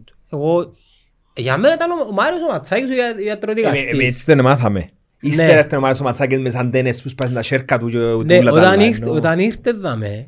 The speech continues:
Speaker 1: ε, τον είδαμε, τον είδαμε, ήταν μάρτυρας, και περίμενα το, το επεισόδιο, ε, θα ήταν το viral μας επεισόδιο, που νούμερικα, wow,
Speaker 2: Μμ.
Speaker 1: αλλά τούτος είναι και ο σκοπός μας, επειδή εμείς δεν κάνουμε pandering πας σε views,
Speaker 2: Ακριβώς.
Speaker 1: κάνουμε pandering πας στο impact εμείς.
Speaker 2: Μαζί σου.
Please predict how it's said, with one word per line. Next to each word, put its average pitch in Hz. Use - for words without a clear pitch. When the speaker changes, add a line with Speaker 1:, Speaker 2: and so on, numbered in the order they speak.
Speaker 1:
ε, 226
τον 208
είδαμε, 170
τον 147
είδαμε, 151
ήταν 151
μάρτυρας, 139
και 214
περίμενα 226
το, 135
το -
επεισόδιο, 113
ε, 131
θα 131
ήταν 139
το 131
viral 127
μας 120
επεισόδιο, 110
που 131
νούμερικα, 147
wow, 123
Speaker 2:
Μμ. 104
Speaker 1:
αλλά 131
τούτος 147
είναι 156
και 156
ο 180
σκοπός 107
μας, 117
επειδή 131
εμείς 135
δεν -
κάνουμε 143
pandering 120
πας 113
σε 120
views, 104
Speaker 2:
Ακριβώς. 107
Speaker 1:
κάνουμε 147
pandering 151
πας 143
στο -
impact -
εμείς. -
Speaker 2:
Μαζί 139
σου. -